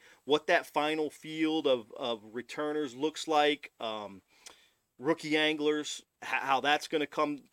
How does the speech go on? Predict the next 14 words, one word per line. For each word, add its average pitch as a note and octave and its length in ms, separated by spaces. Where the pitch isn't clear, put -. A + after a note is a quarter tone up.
come D3+ 200
to D3 40
fruition. D3+ 760
We're C#3+ 100
gonna C#3 140
look, C3+ 380
um, A#2 460
obviously C#3 420
at - 100
two - 120
thousand C#3 320
twenty-four C#3 720
with B2 180
the A#2 180